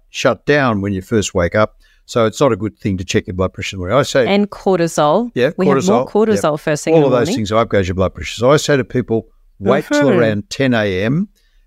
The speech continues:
Speaker 1: sit quietly in a room by yourself with the cuff on your arm for five minutes before you check it, and I want it to be sitting one twenty over eighty or below. Now,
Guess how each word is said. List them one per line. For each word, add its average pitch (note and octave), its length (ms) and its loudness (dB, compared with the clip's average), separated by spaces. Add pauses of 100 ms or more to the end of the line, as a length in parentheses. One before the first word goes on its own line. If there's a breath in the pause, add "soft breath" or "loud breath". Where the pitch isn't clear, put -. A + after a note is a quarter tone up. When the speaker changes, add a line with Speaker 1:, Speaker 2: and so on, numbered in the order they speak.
Speaker 1:
sit - 360 -4
quietly D#3 840 0
in B2 120 0
a A2 60 2
room B2 500 0
by A2+ 220 2
yourself G#2+ 580 -2
with F#2+ 100 -8
the G#2 80 -10
cuff - 300 -2
on D3 80 0
your B2 180 0
arm A2+ 180 0
for - 160 -18
five C3+ 440 0
minutes A#2+ 440 -6 (340)
before A#2+ 280 -2
you G#2+ 140 -2
check - 280 -2
it, D#3+ 220 0
and A#2 100 -4
I A#2 140 4
want A#2+ 280 0
it - 40 -14
to A2 80 -10
be A2+ 80 -6
sitting A#2 500 0 (880)
one D3+ 300 0
twenty C#3+ 320 2
over A2 260 2
eighty A2 340 0
or A#2 220 -4
below. G#2 480 4 (220)
Now, A#2+ 260 2